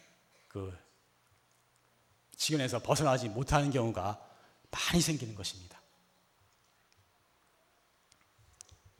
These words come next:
작년에는 저한테 인가받겠다고 찾아온 사람이 있었는데,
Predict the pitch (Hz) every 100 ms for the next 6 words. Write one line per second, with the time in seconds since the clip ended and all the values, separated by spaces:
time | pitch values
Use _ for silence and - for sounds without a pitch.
0 | _ _ _ - - - _ _ _ _
1 | _ _ _ _ _ _ - - 151 170
2 | 165 165 151 110 - - - - - _
3 | _ - - - _ _ _ _ _ _
4 | _ _ _ _ _ _ _ _ - _
5 | _ _ - - - - 135 151 180 170
6 | 156 175 175 165 160 151 143 127 104 -
7 | - _ _ _ - - 175 170 143 131
8 | 110 127 98 92 90